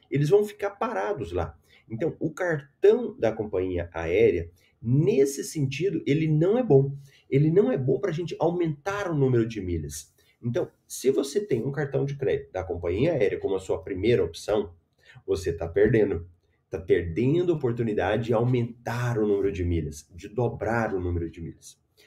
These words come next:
Mas tem alguma vantagem o cartão de companhia aérea? Será que compensa a gente pedir o cartão de companhia aérea?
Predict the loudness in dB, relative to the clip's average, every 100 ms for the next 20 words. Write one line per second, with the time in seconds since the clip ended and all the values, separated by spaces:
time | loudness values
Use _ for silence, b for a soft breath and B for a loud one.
0 | b b -12 -2 0 0 -2 -4 -8 -16
1 | _ _ 0 4 4 4 2 0 0 0
2 | 0 -2 -4 -4 -4 -4 -6 -4 -4 0
3 | 2 0 -6 _ _ _ _ _ -4 -2
4 | -2 -6 -2 0 0 2 4 4 2 -2
5 | -2 -6 -10 -4 -2 -2 -4 -4 -6 -6
6 | -8 -6 0 2 2 -2